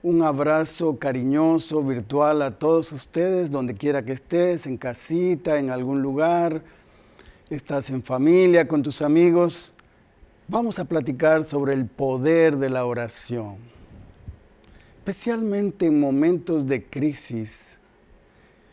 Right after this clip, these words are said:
cuando oramos fervientemente y parece como que Dios se tarda en contestar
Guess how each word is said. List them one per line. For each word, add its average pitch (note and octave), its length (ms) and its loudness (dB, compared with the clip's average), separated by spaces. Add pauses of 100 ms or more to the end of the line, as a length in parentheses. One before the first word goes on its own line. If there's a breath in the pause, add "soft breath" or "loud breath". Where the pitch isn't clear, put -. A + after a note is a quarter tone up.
(260 soft breath)
cuando D3 400 2
oramos F3 460 2
fervientemente C#3+ 1120 0
y C3 60 -2
parece D3 680 -2
como C#3 500 -4
que C3+ 160 -4
Dios F3 360 2
se D#3 160 -4
tarda D3+ 680 0
en C3+ 120 -4
contestar C3+ 960 -4